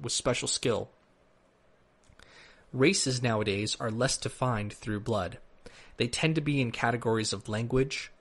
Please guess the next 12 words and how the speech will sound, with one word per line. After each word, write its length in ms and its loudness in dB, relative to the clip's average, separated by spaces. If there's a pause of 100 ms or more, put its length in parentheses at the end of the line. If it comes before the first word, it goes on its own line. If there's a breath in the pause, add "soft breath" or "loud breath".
(360 soft breath)
blood 380 2
being 240 -2
more 260 2
and 100 0
more 200 -2
mixed. 520 -6 (1080 loud breath)
The 100 -4
influences 720 2
of 120 4
the 60 0
territory 600 4
upon 520 4